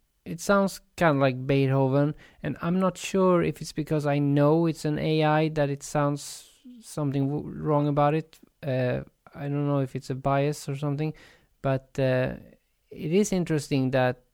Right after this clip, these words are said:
uh, it could be in the future that they, uh, manage to, to make it not perfect. I know they have, uh, some of, sometimes when you call customer services and they have a robot voice, they've started to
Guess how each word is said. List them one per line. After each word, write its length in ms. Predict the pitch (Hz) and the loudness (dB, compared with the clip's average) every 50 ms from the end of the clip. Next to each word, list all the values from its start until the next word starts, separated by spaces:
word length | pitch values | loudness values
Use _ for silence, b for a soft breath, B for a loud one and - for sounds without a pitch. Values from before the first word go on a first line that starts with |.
| - - - | -20 -18 -16
uh, 220 | - 92 85 - - - - | -14 -14 -14 -14 -16 -18 -18
it 180 | - - - | -18 -18 -14
could 260 | - - 220 220 170 139 | -6 -2 -2 0 2 4
be 400 | 160 190 196 170 139 131 139 147 | 4 6 6 6 4 4 2 0
in 100 | 135 135 | 0 0
the 100 | 135 131 | -2 -2
future 640 | - - 143 135 127 - - - 123 123 123 120 b b b b b b b b _ - | -2 -2 -2 -2 -2 -2 -4 -2 -2 -2 -2 -4 b b b b b b b b _ -2
that 440 | 120 120 117 120 - _ _ _ | 0 2 2 0 -2 _ _ _
they, 520 | - 127 123 123 123 123 120 120 120 120 123 | -4 -2 -2 0 0 0 -2 -2 -2 -2 -4
uh, 40 | 123 | -4
manage 640 | 123 131 131 131 131 127 123 117 117 - - - - | -2 -2 0 0 0 0 -2 -2 -6 -8 -16 -18 -12
to, 500 | - 127 120 120 127 120 - - - - - | -8 -6 -4 -4 -4 -8 -10 -14 -18 -20 -16
to 340 | - - 127 123 123 120 135 135 | -10 -8 -6 -6 -6 -6 -6 -4
make 400 | 131 127 123 123 _ - - 127 | -2 -2 -2 -4 _ -12 -10 -10
it 260 | 127 - _ - - - | -10 -10 _ -18 -16 -6
not 300 | - 165 190 180 - - | -2 -2 -2 -2 -4 -4
perfect. 580 | - 117 107 107 - - - - - - - - b b b b b b | -2 -2 -2 -2 -4 -10 -14 -14 -14 -20 -20 -20 b b b b b b
I 100 | - 143 | -2 2
know 200 | 151 165 180 185 | 2 4 4 4
they 120 | 170 165 | 4 4
have, 240 | 147 151 151 143 135 | 4 4 4 4 4
uh, 640 | 135 139 139 135 131 127 131 131 135 - - - 151 | 2 0 2 2 4 4 4 2 0 -4 -8 -14 -14
some 260 | - - 156 151 147 | -10 -6 -2 0 0
of, 120 | 143 139 139 - - - - - - | 2 0 0 -4 -8 -12 -14 -16 -10
sometimes 560 | - - 165 160 143 156 151 147 143 139 - | -6 -4 -2 0 2 2 2 2 2 0 -2
when 140 | 147 143 143 | -2 0 0
you 60 | 139 | 0
call 360 | 143 - 165 151 143 143 143 | 0 2 2 4 4 2 0
customer 520 | 139 - - 160 151 - - - 147 143 139 | -4 -6 -4 -4 -4 -4 -4 -4 -2 -2 -2
services 600 | - - 180 180 175 165 139 - 131 123 123 139 | -2 0 2 2 4 2 2 0 -2 -4 -4 -4
and 140 | 135 131 131 | -4 -2 -2
they 60 | 131 | 0
have 160 | 131 135 127 | 0 0 0
a 80 | 127 127 | 0 2
robot 360 | 127 143 147 143 143 139 135 | 2 2 2 2 2 0 0
voice, 440 | 131 139 139 147 170 170 - - - | 2 2 4 4 2 2 -2 -6 -4
they've 220 | - 139 135 131 | -4 -4 -2 -4
started 460 | - - - 151 143 139 135 131 - - | -6 -4 0 2 2 2 2 -2 -4 -4
to 260 | - 135 131 131 | -2 -2 0 -2